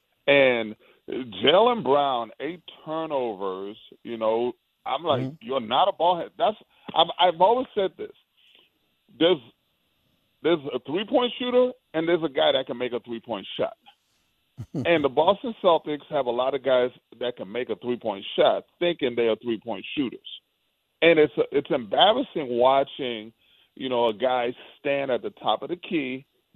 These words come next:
Speaker 1: dribble, dribble, dribble, you know, and if he, if he doesn't turn it over, he pulls up for a jump shot. And that's your offense. And to me, that is absurd. And that's bad basketball. And that's why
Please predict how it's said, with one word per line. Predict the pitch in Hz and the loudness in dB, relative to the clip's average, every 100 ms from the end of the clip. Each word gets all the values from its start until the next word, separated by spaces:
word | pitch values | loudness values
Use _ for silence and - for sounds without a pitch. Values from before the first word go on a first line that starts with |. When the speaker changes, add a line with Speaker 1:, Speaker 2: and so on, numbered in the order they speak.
| 135 - - | -20 -12 0
Speaker 1:
dribble, | 147 147 139 | 2 2 0
dribble, | 139 139 135 120 | 0 0 0 4
dribble, | 131 120 120 131 _ _ _ | 4 4 -2 -4 _ _ _
you | - 120 | -6 0
know, | 113 113 | 2 2
and | 113 113 | 2 0
if | 120 | -4
he, | 127 - 131 | -6 -4 -4
if | 120 107 | -4 -6
he | 127 | -2
doesn't | 120 139 135 | 4 4 2
turn | 127 165 139 | -4 0 2
it | 120 | 2
over, | 143 113 110 | 2 2 -2
he | |
pulls | 117 135 123 117 | -2 0 2 0
up | - | -2
for | 110 | -4
a | 110 | -4
jump | 123 120 - | -6 -6 -10
shot. | - - _ _ _ - | -16 -18 _ _ _ -12
And | 120 | -6
that's | 110 113 - | -4 -4 -2
your | 123 - | -2 0
offense. | 101 101 - - - - - | -2 -4 -8 -20 -20 -20 -4
And | 131 131 | -4 -2
to | 151 | -6
me, | 143 143 | -4 -2
that | 123 120 | 4 4
is | 110 107 | 4 -2
absurd. | 92 - 101 80 - _ _ _ - | -4 -2 -4 -4 -8 _ _ _ -4
And | 123 | 4
that's | 127 107 95 | 4 2 0
bad | 113 107 | 2 2
basketball. | 95 101 101 - 95 80 85 - | 0 -2 -2 -6 -10 -8 -10 -10
And | 104 | -4
that's | 107 123 - | 4 4 4
why | 131 117 107 107 | 4 4 4 -2